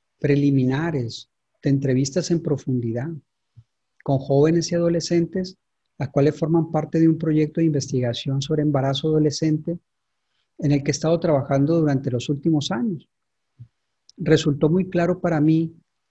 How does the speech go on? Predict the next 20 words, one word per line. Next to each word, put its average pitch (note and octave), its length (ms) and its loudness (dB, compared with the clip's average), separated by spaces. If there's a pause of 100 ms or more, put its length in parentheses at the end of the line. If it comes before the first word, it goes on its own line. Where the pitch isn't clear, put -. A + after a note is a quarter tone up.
(180)
que C#3+ 120 2
lo C3 140 2
que D3 100 -4
posteriormente D3 840 0
denominaría C#3 840 2 (540)
vulnerabilidad B2+ 800 2
social F3 560 -4 (540)
era C#3 180 2
el D#3+ 80 0
factor C3+ 340 -4
sobresaliente C#3 1000 -2 (640)
que C#3+ 140 0
subyace C3+ 920 -2 (460)
en C#3 160 0
la C3 80 2
incidencia C3 600 -2
de D#3+ 100 4
los C#3+ 180 0
embarazos A#2 480 -2
tempranos. A2+ 540 -6